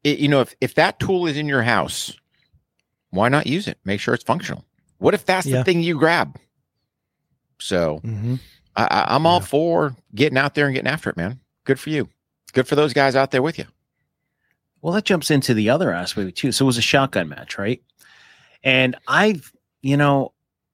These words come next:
Speaker 3: I shoot shotgun once a year for work, just familiarization. I've shotgun a million times over my life of shooting it, but I never,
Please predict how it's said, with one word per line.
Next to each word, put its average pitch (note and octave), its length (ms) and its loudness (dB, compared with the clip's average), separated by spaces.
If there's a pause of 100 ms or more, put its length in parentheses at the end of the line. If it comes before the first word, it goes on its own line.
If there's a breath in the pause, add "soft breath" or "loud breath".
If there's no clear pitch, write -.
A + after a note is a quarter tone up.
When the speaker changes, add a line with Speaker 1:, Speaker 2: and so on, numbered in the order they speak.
(100)
Speaker 3:
I E3+ 140 -2
shoot - 260 -2
shotgun C3 560 0
once A#2 280 0
a B2 40 0
year A2 300 2
for G#2 280 -2
work, G2 480 -8 (220)
just - 220 -2
familiarization. G2+ 920 -2 (320 loud breath)
I've A#2 140 -4
shotgun C#3 600 0 (500)
a A#2+ 80 0
million C#3 460 2
times A2 360 -6
over G2 120 -6
my F#2+ 160 -6
life F2 400 -8 (360 soft breath)
of G#2 100 -4
shooting A#2+ 360 2
it, G#2 80 -4
but A2+ 100 2
I A#2+ 100 4
never, F#3 380 0